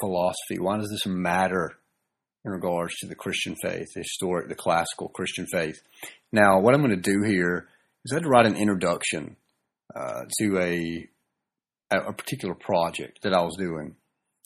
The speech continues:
a couple years ago. And this introduction se-, essentially answers this question, why are we doing this? So some of you don't need to be convinced of this at all. In fact, I would say if you're listening to this, you don't need to be convinced of this.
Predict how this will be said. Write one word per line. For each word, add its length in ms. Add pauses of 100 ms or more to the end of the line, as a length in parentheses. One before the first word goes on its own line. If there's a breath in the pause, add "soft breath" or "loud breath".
(100)
a 60
couple 260
years 300
ago. 280 (640 loud breath)
And 480 (120)
this 240 (260)
introduction 800 (1500)
se-, 400 (400)
essentially 480
answers 500
this 140
question, 560
why 240
are 120
we 120
doing 460
this? 260 (120)
So 340 (680 loud breath)
some 300
of 80
you 100
don't 200
need 180
to 40
be 100
convinced 500
of 100
this 180
at 60
all. 140
In 100
fact, 400
I 100
would 180
say 120
if 100
you're 100
listening 440
to 80
this, 240
you 80
don't 320
need 140
to 80
be 80
convinced 480
of 80
this. 160